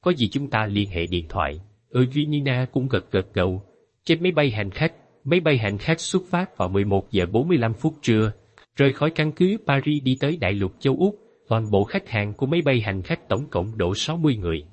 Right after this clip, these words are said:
Gần sáu mươi người này đều là tay chân Lý Diệu mang theo đến đại lục châu Úc. Trong đó có một số là chuyên viên phụ trách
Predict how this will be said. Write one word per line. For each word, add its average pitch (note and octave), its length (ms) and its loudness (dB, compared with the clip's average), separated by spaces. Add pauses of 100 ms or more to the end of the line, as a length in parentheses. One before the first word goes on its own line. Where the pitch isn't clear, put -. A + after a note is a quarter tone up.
(360)
Gần A2 200 4
sáu D#3 200 -2
mươi D#3+ 140 4
người F#2+ 160 0
này F2 300 -2
đều F#2+ 140 2
là F2 180 -2
tay B2 300 0
chân B2+ 200 0
Lý E3 220 0
Diệu F#2 340 0
mang B2 240 0
theo A#2+ 160 0
đến C3 240 0
đại E2 140 -2
lục F#2 240 -2
châu - 200 0
Úc. G3+ 180 0 (340)
Trong A2+ 200 0
đó A2+ 300 0
có D#3 100 -4
một G#2 220 0
số D3+ 340 0
là G#2 160 0
chuyên B2 260 0
viên B2 220 0
phụ F#2+ 180 0
trách D#3 180 -2